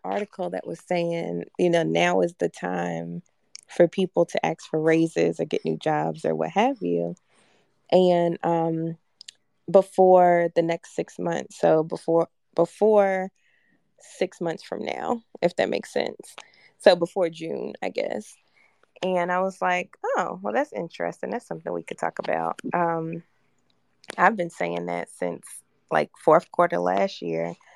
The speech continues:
Like, if people wanna get job, um, get new jobs or raises or whatever, start asking, 'cause unemployment right now is at, what, three point five percent? So it's really low. So that means employers are,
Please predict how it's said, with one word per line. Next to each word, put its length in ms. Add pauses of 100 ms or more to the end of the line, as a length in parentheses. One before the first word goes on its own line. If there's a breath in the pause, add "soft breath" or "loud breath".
(180 loud breath)
Like, 100
if 80
people 280
wanna 220
get 260
job, 580
um, 460
get 140
new 160
jobs 520
or 80
raises 360
or 40
whatever, 400
start 300
asking, 440
'cause 180
unemployment 760 (460 soft breath)
right 220
now 260
is 120
at, 140
what, 200
three 180
point 300
five 320
percent? 460 (600)
So 100
it's 160
really 260
low. 560 (140)
So 120
that 120
means 400
employers 880
are, 560